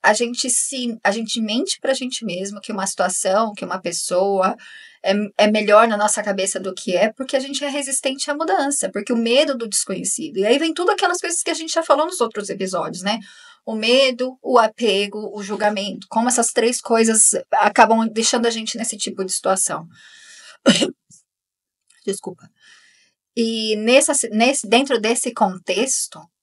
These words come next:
porque tudo tem um contexto. Eu acho que é uma outra coisa que a gente tem que parar pra pensar quando as coisas,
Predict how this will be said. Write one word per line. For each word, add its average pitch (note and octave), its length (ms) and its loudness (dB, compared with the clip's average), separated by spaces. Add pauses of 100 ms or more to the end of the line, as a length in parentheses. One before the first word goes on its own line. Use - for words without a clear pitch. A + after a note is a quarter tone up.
(160)
porque G#3+ 220 -6
tudo G4 280 0
tem G4 160 0
um F4 100 -4
contexto. C#4+ 680 -2
Eu F#3 80 2
acho A#3 160 4
que - 60 -4
é A3 40 4
uma A3 120 2
outra C4 200 0
coisa A#3+ 220 2
que A#3 80 -8
a A#3 40 -4
gente A3+ 220 -4
tem A3+ 140 -4
que G#3 60 -8
parar G#3 180 6
pra G3 160 -8
pensar G3+ 240 0
quando G#3 160 -6
as F#3+ 120 -4
coisas, G3 460 -2